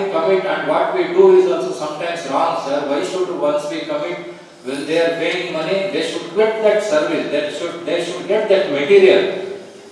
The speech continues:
Other-, otherwise, are we not wrong, sir?" Like this question, sir, we used to ask. Why I am telling you, sometimes you have to, when it is not against your ethics, you should be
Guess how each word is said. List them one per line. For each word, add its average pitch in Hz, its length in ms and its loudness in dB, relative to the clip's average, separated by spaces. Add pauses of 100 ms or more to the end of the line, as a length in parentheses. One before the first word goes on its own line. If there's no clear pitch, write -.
(100)
Other-, 185 500 4
otherwise, 196 460 6
are 349 260 2
we 392 60 6
not - 320 4
wrong, 294 260 4
sir?" 170 380 0
Like 185 320 4
this 208 440 -2
question, 196 440 0
sir, 175 260 0
we 160 100 -2
used - 200 -4
to 156 60 0
ask. - 400 0
Why - 100 2
I 208 240 0
am 202 60 -4
telling - 760 0
you, 143 140 -6
sometimes 202 640 2
you 185 160 4
have 185 80 0
to, - 380 0
when - 340 -2
it 151 160 -8
is 160 160 -8
not 185 320 -2
against 180 380 -4
your 175 120 0
ethics, - 800 -4
you 147 60 -10
should 175 180 -6
be 165 160 -2